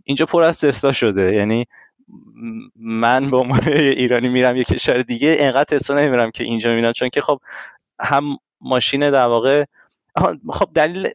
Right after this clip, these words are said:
دلیل اصلی دیگه تسلا خب طراحیشه. ببین تسلا اومد با اون یه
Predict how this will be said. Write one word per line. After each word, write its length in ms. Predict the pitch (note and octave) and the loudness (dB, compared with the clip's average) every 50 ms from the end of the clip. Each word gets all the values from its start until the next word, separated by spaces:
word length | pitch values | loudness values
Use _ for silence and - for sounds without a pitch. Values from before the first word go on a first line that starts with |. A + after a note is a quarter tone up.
| - | -2
دلیل 260 | - D#3 D#3 F3 F#3+ G3+ | -2 -2 -2 0 0 0
اصلی 380 | F#3 E3 - - - G3+ F#3 - _ _ _ _ _ _ _ _ - | 0 0 0 -2 -2 -4 -4 -4 _ _ _ _ _ _ _ _ -6
دیگه 380 | - D#3 C#3+ - D#3 F3+ F#3 | -6 -4 -2 0 0 0 0
تسلا 500 | E3 - - D3+ D3 - - - E3 F3+ | 0 0 0 0 0 0 0 2 2 2
خب 260 | F#3+ - - F3 D#3+ - _ _ _ _ | 2 2 0 -2 -2 -2 _ _ _ _
طراحیشه. 680 | - - C#3 C#3+ D3 C#3+ D3 C#3 C3+ C#3+ F3 - - D#3 | -4 0 0 2 2 2 2 2 0 0 -2 -2 0 0
ببین 300 | C#3 D3 D#3 D#3+ E3 D3+ - | 2 2 0 -2 -4 -6 -6
تسلا 420 | - C#3 C3 A#2+ - - - D3+ D#3 | -4 -2 0 0 0 -2 0 -2 -2
اومد 400 | D3 D3 C3 B2+ C3 C#3+ D3+ C#3 C3 | -2 -2 -2 0 0 0 0 -2 _
با 100 | B2 A#2+ | -2 -2
اون 260 | A#2 - B2+ C3 B2+ | -2 -2 -4 -4 -2
یه 100 | C3 B2+ | -2 -2